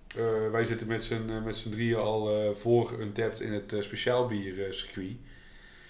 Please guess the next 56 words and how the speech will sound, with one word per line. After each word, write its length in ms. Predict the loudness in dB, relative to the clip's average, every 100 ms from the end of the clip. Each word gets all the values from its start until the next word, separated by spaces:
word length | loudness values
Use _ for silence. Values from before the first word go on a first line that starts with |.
| -20 -20 -20 -6
Ik 260 | -2 -2 -4 -16 -20 -20 -20 -20 -20 -12
probeer 340 | -4 2 4
ook, 340 | 4 2 -2 -8 -6
of 140 | -6
ik 180 | -8 -8
probeer, 360 | -2 4 6
ik 160 | 6 2 0 -2
probeer 280 | -4 0 2
ook 120 | 4
altijd 200 | 2 2
iets 200 | 0 2
nieuws 280 | 2 2 2
te 60 |
drinken, 300 | 6 6 4
weet 120 | 0
je. 80 | 2
Ik 60 | 2
ben 80 | 2
altijd 200 | 2 0
wel 100 | 2
benieuwd 300 | 4 4 4
naar 140 | 2
iets 120 | 2
nieuws. 560 | 2 2 2 -4 -8 -12 -16 -20 -20 -12
En 140 | -6 0
soms 260 | 4 4
als 160 | 2 0
er 60 |
dan 160 | -2 -2
ni-, 160 | -2 -2
niks 280 | -2 -4
nie-, 340 | -2 -2 -4 -8 -12
leuks 380 | -8 2 2 4
nieuws 240 | 4 4 6
bij 200 | 4 6
zit, 200 | 2 0
ik 100 | -4
denk 140 | -4
van, 120 | -4
"Ah 140 | -4 -4
ja, 60 |
dit 180 | -4 -6
hoef 140 | -8 -8
ik 40 |
niet 80 | -8
per 100 | -4
se 100 | -2
te 80 | -2
proberen." 360 | 0 2 2 0
Dan 180 | -2
val 160 | -2 -2
ik 80 | 0
toch 140 | 0
weer 140 | 2 2
terug 180 | 0 0
op 200 | -2